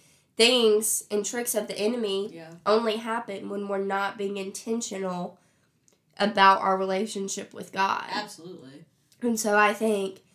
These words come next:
Speaker 1: you know, the mun-, mundane, you know, just scrolling on social media, watching whatever we're doing, listening to whatever, it has to stop.
Speaker 2: Mm-hmm.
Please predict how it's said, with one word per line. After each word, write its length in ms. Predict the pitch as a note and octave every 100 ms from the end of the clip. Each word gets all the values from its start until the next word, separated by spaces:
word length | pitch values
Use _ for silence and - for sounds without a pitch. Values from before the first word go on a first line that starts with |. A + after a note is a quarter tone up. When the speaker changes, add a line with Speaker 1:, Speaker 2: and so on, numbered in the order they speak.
| _ _ _
Speaker 1:
you 100 | -
know, 120 | A3+ G#3
the 120 | G#3
mun-, 380 | G#3+ G#3+ G#3+ -
mundane, 1000 | G#3+ G#3 G3+ A3 A3+ A#3 A3+ A3+ A3 A3 -
you 200 | G3+ G#3+
know, 160 | F#3+ F#3+
just 280 | G3 - -
scrolling 440 | G#3+ A3 A#3 A3
on 120 | G#3+
social 320 | G#3+ G#3+ G#3+ G3+
media, 480 | G3 F#3+ F#3+ F#3+
watching 600 | G3+ G#3+ G#3+ A3+ A3+ G#3+
whatever 440 | G#3 G3+ G3 G3 G3
we're 120 | G3
doing, 460 | G3 F#3+ F#3 G3+ G3
listening 440 | A#3+ - A3+ G#3
to 80 | G3
whatever, 560 | G3 G3+ G3+ F#3+ G#3+ - _ _ _ _ _
it 180 | - G#3+
has 460 | A3 A#3 A#3+ C4 -
to 160 | A3+
stop. 680 | G#3+ - G3+ A3 F#3+ F#3 -
Speaker 2:
Mm-hmm. 440 | F3+ E3+ E3+ D#3+